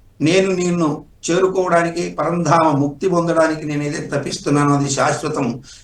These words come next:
ఈ అశాశ్వతమైనటువంటి భవబంధాల్లో తొందరగా నా అకౌంట్ తేల్చేయమని చెప్పి వేడుకుంటూ ఈ ఉన్నటువంటి దేహం మీద ధరించినటువంటి వస్త్రభూషణాదులు,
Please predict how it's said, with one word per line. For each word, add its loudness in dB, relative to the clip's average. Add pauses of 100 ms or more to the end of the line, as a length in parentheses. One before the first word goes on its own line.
(100)
ఈ 8
అశాశ్వతమైనటువంటి 4
భవబంధాల్లో 4
తొందరగా 2
నా 0
అకౌంట్ -4 (280)
తేల్చేయమని 4
చెప్పి -2
వేడుకుంటూ 0 (420)
ఈ 2
ఉన్నటువంటి 0
దేహం 2
మీద -2
ధరించినటువంటి 0
వస్త్రభూషణాదులు, 0